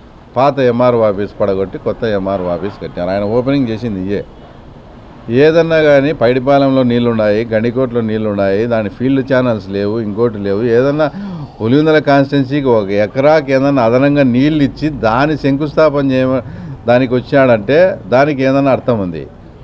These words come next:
ఆ ఉండే బిల్డింగ్లను పడగొట్టడం ఎవరు చెప్పిరి? మళ్ళా దానికి నాలుగైదు కోట్లు ఖర్చు పెట్టడం ఎవరు చెప్పిరి?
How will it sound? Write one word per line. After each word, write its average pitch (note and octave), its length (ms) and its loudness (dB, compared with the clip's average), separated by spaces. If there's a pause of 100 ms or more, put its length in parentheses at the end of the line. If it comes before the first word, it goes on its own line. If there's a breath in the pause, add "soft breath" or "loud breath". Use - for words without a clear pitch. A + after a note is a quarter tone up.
(880 loud breath)
ఆ B2 180 2
ఉండే C#3 320 2
బిల్డింగ్లను D#3 540 0
పడగొట్టడం C#3 600 2
ఎవరు A#2 120 2
చెప్పిరి? A2 400 -4
మళ్ళా C#3+ 300 2
దానికి C3+ 400 2
నాలుగైదు A#2 400 2
కోట్లు B2+ 280 -2
ఖర్చు A2+ 280 -2
పెట్టడం A#2 360 0
ఎవరు G2+ 140 -2
చెప్పిరి? G2 420 -4